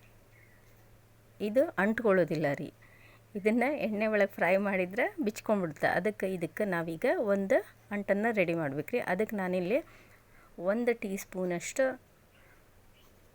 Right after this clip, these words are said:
ಕಾರ್ನ್ ಫ್ಲವರ್ ತೊಗೊಂಡಿದ್ದೀನಿ ರೀ. ಅದಕ್ಕೊಂದು ಸ್ವಲ್ಪ ನೀರು ಹಾಕಿ ಈ ಥರ ಅದಕ್ಕೆ ಮಿಕ್ಸ್ಚರ್ ಕೊಟ್ಟು ಇದನ್ನ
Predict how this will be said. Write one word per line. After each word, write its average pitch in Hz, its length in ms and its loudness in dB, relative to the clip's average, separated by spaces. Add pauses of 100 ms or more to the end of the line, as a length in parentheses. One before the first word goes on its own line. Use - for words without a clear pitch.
(420)
ಕಾರ್ನ್ 190 300 -2
ಫ್ಲವರ್ 165 360 2
ತೊಗೊಂಡಿದ್ದೀನಿ 156 600 -2
ರೀ. 311 60 -2 (200)
ಅದಕ್ಕೊಂದು 185 400 -4
ಸ್ವಲ್ಪ 208 380 0 (140)
ನೀರು 165 280 0
ಹಾಕಿ 165 300 -4 (300)
ಈ - 20 -8 (120)
ಥರ 180 140 -2 (100)
ಅದಕ್ಕೆ 165 260 -4 (120)
ಮಿಕ್ಸ್ಚರ್ 170 420 -6
ಕೊಟ್ಟು 170 280 0 (2500)
ಇದನ್ನ 190 280 -2